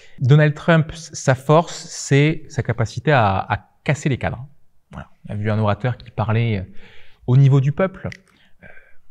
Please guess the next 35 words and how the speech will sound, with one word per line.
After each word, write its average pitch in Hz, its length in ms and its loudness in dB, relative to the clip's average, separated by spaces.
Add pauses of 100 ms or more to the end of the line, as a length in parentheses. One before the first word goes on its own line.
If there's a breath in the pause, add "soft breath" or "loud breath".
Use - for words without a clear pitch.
(300)
même 127 140 2
si 131 120 0
je 127 60 4
crois 139 180 0
que 135 180 -4
la 110 220 -2
force 139 240 -2
de 131 60 4
l'orateur, 120 420 -2
c'est - 140 -6
pas 131 300 -2
d'aller 127 300 2
au 135 60 2
niveau 135 240 2
du 127 120 -2
public, 170 420 -4
mais 120 80 -2
c'est 123 160 -4
de 120 80 -2
tirer 226 380 -4
le 156 80 0
public 131 320 -4
vers 117 180 0
lui. 175 180 -4 (1400 soft breath)
La 143 160 4
difficulté 175 500 0
de 151 40 2
Donald 139 240 4
Trump, 220 240 -2
ça - 140 -2
va 123 100 0
être 135 100 0
d'être 147 220 -2
en 143 40 2
surcadrage. - 540 -6